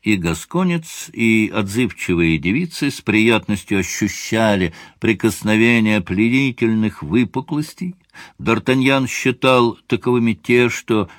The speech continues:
были даны девицам от природы, а для грациозных нимф, наяд, дриад и сильфид самой пленительной выпуклостью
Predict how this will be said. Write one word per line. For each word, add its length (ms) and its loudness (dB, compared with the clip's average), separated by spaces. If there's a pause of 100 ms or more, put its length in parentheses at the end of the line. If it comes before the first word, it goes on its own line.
(120)
были 300 0
даны 320 0
девицам 520 -2
от 160 -4
природы, 720 0 (280)
а 180 -2
для 240 0
грациозных 880 -6
нимф, 640 -4
наяд, 720 0
дриад 720 -2
и 140 -6
сильфид 840 -6 (300)
самой 720 2
пленительной 580 -4
выпуклостью 960 -4